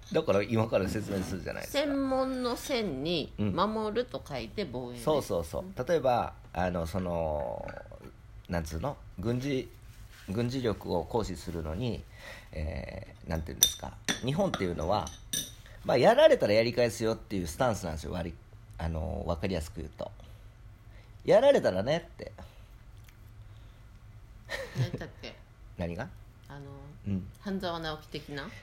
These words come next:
Speaker 1: そう、やられたらやり返すよって。まあ、あの、話聞いたらですね、あの、全然いいんですけれども、まあ、それでいいとは思うんですけれども、ただ、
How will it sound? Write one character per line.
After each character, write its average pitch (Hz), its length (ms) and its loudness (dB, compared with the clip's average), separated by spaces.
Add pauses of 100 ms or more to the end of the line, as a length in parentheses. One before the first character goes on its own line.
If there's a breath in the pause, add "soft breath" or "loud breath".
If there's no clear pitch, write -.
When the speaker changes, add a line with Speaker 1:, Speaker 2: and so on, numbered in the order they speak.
(100)
Speaker 1:
そ - 80 -12
う、 - 80 -4
や 135 100 8
ら 147 120 6
れ 139 80 4
た - 100 -2
ら 160 80 2
や 123 100 8
り 113 80 0
返 98 220 2
す - 140 -4
よ 90 80 2
っ 80 40 -2
て。 - 260 -12 (200)
ま 185 340 4 (300)
あ、 110 100 2
あ 113 60 4
の、 101 500 2
話 311 360 2
聞 143 140 2
い - 40 0
た 90 140 2
ら 82 80 2
で 76 120 -4
す - 120 -10
ね、 85 380 0 (180)
あ 82 160 0
の、 76 160 -2
全 101 160 0
然 95 200 0
い 127 120 0
い - 20 2
ん 113 60 2
で 80 100 -4
す - 140 -10
け 69 80 -8
れ 73 60 -6
ど 73 140 -8
も、 92 300 0
ま 143 80 4
あ、 143 40 2
そ 202 100 -4
れ 214 80 -4
で 202 100 2
い 156 60 2
い 196 80 -6
と - 80 4
は 123 60 2
思 139 180 0
う - 20 0
ん 101 60 -2
で 82 60 -6
す 78 120 -10
け - 80 -12
れ 76 80 -6
ど - 140 -8
も、 85 220 -2
た 180 120 2
だ、 - 240 2